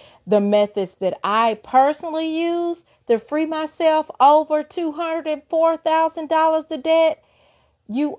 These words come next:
also get my goal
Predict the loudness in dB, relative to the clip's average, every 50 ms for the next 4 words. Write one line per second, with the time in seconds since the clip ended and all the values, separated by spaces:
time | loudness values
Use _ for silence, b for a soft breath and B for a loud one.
0 | 0 2 4 4 4 4 0 -2 -4 -6 -4 -4 -6 -6 -6 -6 -6 -6 -8 -8
1 | -6 -6 -6 -6 -6 -8 -10 _ _ _ _ _ _ _ _ _ _ _ _ 2
2 | 4 4 6 6 6 6 6 6 4 4 4 2 2 0 -2 -8